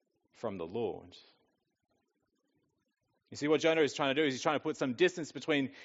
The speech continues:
himself and the Lord. He's trying to get to a place where he thinks God is not God, and so he can be free of his commands.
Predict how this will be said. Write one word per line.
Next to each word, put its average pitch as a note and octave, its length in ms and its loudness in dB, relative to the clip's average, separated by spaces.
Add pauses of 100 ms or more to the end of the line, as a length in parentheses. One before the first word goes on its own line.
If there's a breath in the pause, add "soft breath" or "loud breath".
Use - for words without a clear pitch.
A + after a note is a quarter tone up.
himself E3 600 4
and C#3 160 -2
the C#3+ 80 0
Lord. E3 300 6
He's D3+ 140 -4
trying F3+ 280 2
to C3 80 -8
get F#3 200 6
to A3+ 100 -2
a G#3 60 0
place B2 400 0 (240 soft breath)
where D#3 160 6
he G3+ 160 2
thinks D3+ 300 -4
God F3 440 8
is C#3+ 160 -2
not D3+ 300 -2
God, D#3 480 4
and A2+ 120 -4
so C#3+ 140 0
he D#3+ 80 2
can E3 140 0
be E3+ 100 2
free F#3 400 2
of C#3 80 -2
his C#3+ 240 -2
commands. C#3 880 -2